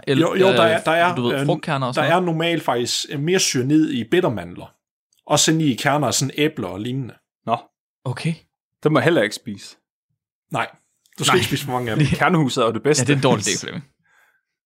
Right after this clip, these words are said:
Speaker 2: Men faktisk, øh, mekanismen for, hvordan de ud-, eller hvordan de sekrerer det her, det er faktisk, at de har inde i sådan nogle, øh, kitler, der er placeret rundt omkring på deres krop, hvor de har et stof, der hedder mandelnotril.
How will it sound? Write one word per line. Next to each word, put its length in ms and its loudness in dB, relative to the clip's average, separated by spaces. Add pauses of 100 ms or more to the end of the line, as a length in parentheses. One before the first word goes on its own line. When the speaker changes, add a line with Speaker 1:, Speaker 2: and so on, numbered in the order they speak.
(340)
Speaker 2:
Men 100 0
faktisk, 420 0
øh, 360 0
mekanismen 580 0
for, 120 0
hvordan 240 0
de 100 -4
ud-, 420 -2
eller 180 0
hvordan 180 2
de 60 -2
sekrerer 360 0
det 100 -2
her, 100 0
det 120 0
er 40 -16
faktisk, 520 -4
at 300 0
de 80 0
har 200 0
inde 340 -2
i 40 -4
sådan 260 -2
nogle, 340 -4
øh, 80 -10 (200)
kitler, 320 -2 (400)
der 60 0
er 40 -2
placeret 340 2
rundt 140 2
omkring 280 -2
på 60 -2
deres 180 -2
krop, 180 0 (100)
hvor 120 -2
de 160 -8
har 120 0
et 80 -2
stof, 280 0
der 80 0
hedder 500 -2 (400)
mandelnotril. 1500 0